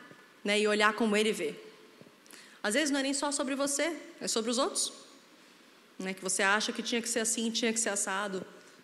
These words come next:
E olhar como Ele vê. Ontem tive uma conversa com o pessoal numa janta, falando sobre relacionamento e meio que assim, o, o que procurar em alguém. E, gente, olha, você, é, a resposta, a sua resposta pra essa pergunta revela muito. Né? O que que você procura em alguém?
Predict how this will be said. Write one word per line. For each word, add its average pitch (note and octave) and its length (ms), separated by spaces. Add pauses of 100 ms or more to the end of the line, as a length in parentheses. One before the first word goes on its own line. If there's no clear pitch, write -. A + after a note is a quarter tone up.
(200)
E G#3+ 120
olhar G#3+ 180
como A3+ 240
Ele A#3 160
vê. G#3+ 320
Ontem C#4 380
tive A3+ 200
uma A3 140
conversa A3 400
com A#3 80
o A3 40
pessoal G#3+ 420
numa G#3+ 160
janta, A3 560
falando A#3 300
sobre B3+ 260
relacionamento A#3+ 840
e G3 60
meio G#3 160
que A#3 80
assim, G#3+ 180
o, G3 40 (140)
o A3 40
que - 120
procurar G#3+ 520
em A3 100
alguém. F#3+ 640 (960)
E, A3 80
gente, C#4+ 300 (220)
olha, A#3+ 240
você, A#3 360
é, G#3+ 160
a A3+ 60
resposta, C4 640
a A#3+ 40
sua F#4+ 200
resposta D4+ 440
pra A#3+ 120
essa C4 280
pergunta C4+ 480
revela A#3+ 340
muito. D#4+ 440 (680)
Né? G#3 120
O A3 60
que A3+ 140
que D4+ 80
você D#4+ 120
procura C#4+ 500
em B3+ 100
alguém? F#3+ 420